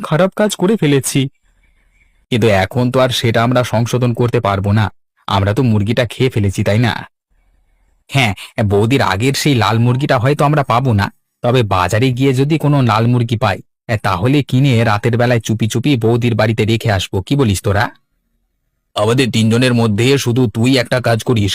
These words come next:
Speaker 2: কিন্তু আমরা দুজন তো সেভাবে কিছু করি না রে বন্ধু। আর আমাদের হাতে তো কোনো টাকা পয়সাও থাকে না, সেক্ষেত্রে আমরা কিভাবে তোকে সাহায্য করতে পারবো মুরগি কিনতে? হ্যাঁ, টাকা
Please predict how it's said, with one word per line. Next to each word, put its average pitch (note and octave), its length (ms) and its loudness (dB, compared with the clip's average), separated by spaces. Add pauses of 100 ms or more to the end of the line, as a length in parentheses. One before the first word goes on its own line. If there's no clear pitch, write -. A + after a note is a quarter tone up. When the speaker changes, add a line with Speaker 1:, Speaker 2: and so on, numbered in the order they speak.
Speaker 2:
কিন্তু C3 180 0 (120)
আমরা A#2+ 220 2
দুজন B2+ 320 0
তো C3+ 80 2
সেভাবে B2 340 0
কিছু C3+ 280 -2
করি D3 160 2
না A#2 100 2
রে G#2 160 0
বন্ধু। G2+ 240 0 (440)
আর G#2 100 -2 (100)
আমাদের A#2 320 2
হাতে G#2+ 340 -2
তো C#3 80 -4
কোনো C3 160 0 (120)
টাকা A2 220 0
পয়সাও B2 340 0
থাকে B2 260 0
না, - 60 -10 (320)
সেক্ষেত্রে A#2 520 -2
আমরা C3 300 2
কিভাবে A#2+ 320 2
তোকে C3+ 280 -2
সাহায্য A2+ 300 0
করতে C#3 160 0 (100)
পারবো C3 220 0
মুরগি G#2 380 0
কিনতে? G#2+ 260 2 (1120)
হ্যাঁ, A#2+ 200 0 (100)
টাকা F#2+ 200 -2